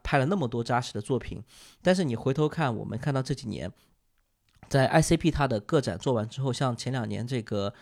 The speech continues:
呃，德意志这个摄影奖也，它也入围了。那我们，在我们观念当中，像德意志摄影奖应该是一个非常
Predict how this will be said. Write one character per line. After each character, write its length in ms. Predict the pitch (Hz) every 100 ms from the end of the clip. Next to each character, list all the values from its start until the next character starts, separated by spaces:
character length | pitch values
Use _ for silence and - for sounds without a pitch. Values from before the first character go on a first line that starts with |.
| - - -
呃， 260 | - 98 95
德 180 | - 120
意 80 | 156
志 480 | 156 139 113 - -
这 140 | -
个 100 | 101
摄 180 | 104 -
影 160 | 113 98 -
奖 240 | - 95 - - _ _
也， 260 | - 101 82 -
它 160 | -
也 100 | 120
入 220 | 113 139
围 160 | 104 -
了。 180 | 90 - _
那 120 | 156
我 140 | 135 101
们， 100 | 139
在 120 | 226
我 120 | 123
们 220 | 95 135 - _ -
观 120 | 170
念 160 | 165
当 160 | 139 143
中， 140 | 147
像 180 | 143 139
德 140 | 120 110
意 100 | 151
志 140 | 156
摄 140 | 147
影 80 | 120
奖 200 | 113 92
应 60 | 104
该 140 | 131
是 120 | 127
一 40 | 123
个 40 |
非 220 | 113 160
常 400 | 175 - 101 104